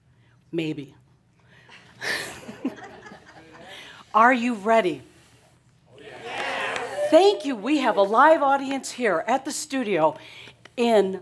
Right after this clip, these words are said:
Speaker 1: Louisville, Colorado. Welcome to those of you that are listening in. We know that there are listeners from all over the world. If you want to watch, you can actually go to crimson circle dot com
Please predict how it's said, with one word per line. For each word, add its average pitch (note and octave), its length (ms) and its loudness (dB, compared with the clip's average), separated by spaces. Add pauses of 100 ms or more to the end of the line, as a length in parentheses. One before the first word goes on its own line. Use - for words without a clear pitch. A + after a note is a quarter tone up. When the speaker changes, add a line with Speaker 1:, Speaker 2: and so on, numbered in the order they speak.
Speaker 1:
Louisville, A#3 680 2
Colorado. F3 680 -2 (880)
Welcome A3+ 460 4
to G3+ 140 -6
those A#3 260 0
of A3+ 100 -8
you A#3 200 -8
that G#3+ 160 0
are G3+ 100 -2
listening A#3+ 540 0
in. C#4+ 380 0 (420)
We A#3 160 -2
know B3+ 240 2
that B3+ 160 -6
there A3 100 2
are G#3 140 2
listeners F#3 500 -4
from E3 240 -10
all G3 340 0
over G3 240 -4
the G3+ 120 -4
world. D3 400 -4 (680)
If G#3+ 180 -2
you G#3 140 -10
want F#3+ 240 4
to E3+ 60 2
watch, - 720 0
you G3 240 -6
can G3+ 260 -4
actually F3+ 360 -6
go B3 260 -2
to G3 100 -8
crimson G3 380 -4
circle F#3+ 320 -4
dot E3+ 280 -10
com G#3 540 -2